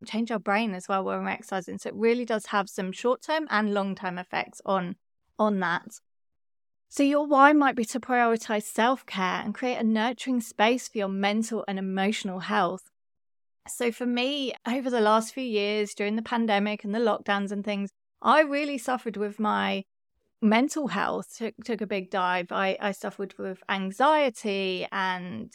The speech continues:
you know, I wasn't doing the things I was enjoying. I wasn't getting out and seeing people. And I know that moving my body really had such a huge effect on my, on my mental health.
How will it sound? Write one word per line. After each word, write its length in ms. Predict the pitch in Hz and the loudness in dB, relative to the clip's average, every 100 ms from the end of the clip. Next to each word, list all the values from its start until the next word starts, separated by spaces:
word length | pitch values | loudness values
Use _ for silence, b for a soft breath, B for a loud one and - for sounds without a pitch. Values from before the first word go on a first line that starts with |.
| _ | _
you 140 | 240 240 | -8 0
know, 140 | 208 | 2
I 120 | 233 | 2
wasn't 420 | 220 247 294 339 269 | 2 2 2 0 2
doing 240 | 226 196 | 0 0
the 60 | 190 | -2
things 320 | 202 196 190 | -2 -2 -2
I 120 | 190 | -2
was 200 | 190 190 | -2 -4
enjoying. 540 | 185 180 190 175 180 - | -8 -4 -2 -2 -4 -6
I 120 | 196 | -6
wasn't 420 | 190 254 285 254 | -2 -2 -2 -2
getting 320 | 196 - 196 | -2 -2 -4
out 180 | 190 - | -2 -2
and 140 | 190 | -6
seeing 340 | - 196 180 185 | -4 -4 -2 -4
people. 540 | 196 190 - - 120 - _ _ _ - | -4 -6 -6 -6 -6 -10 _ _ _ -2
And 160 | 233 | 2
I 140 | 262 247 | 4 4
know 400 | 240 240 294 302 | 6 6 4 2
that 160 | 226 208 | -2 0
moving 460 | 214 240 262 247 | 0 0 -2 0
my 120 | 208 | -2
body 320 | 196 233 220 185 | -2 -4 -4 -6
really 320 | 208 254 247 | -2 -2 -2
had 280 | 208 226 220 | -6 -8 -10
such 320 | - - - | -14 -12 -10
a 40 | |
huge 560 | 208 - 247 277 302 - | -10 -8 -4 -2 -2 -4
effect 480 | 202 226 202 - 208 | -2 2 2 0 -4
on 100 | 202 | -2
my, 360 | 202 190 185 | -2 -2 -4
on 180 | - 208 | -4 -2
my 140 | 202 | -2
mental 440 | 190 208 294 240 180 | -2 0 -2 -4 -6
health. 340 | 180 175 185 | -4 -4 -6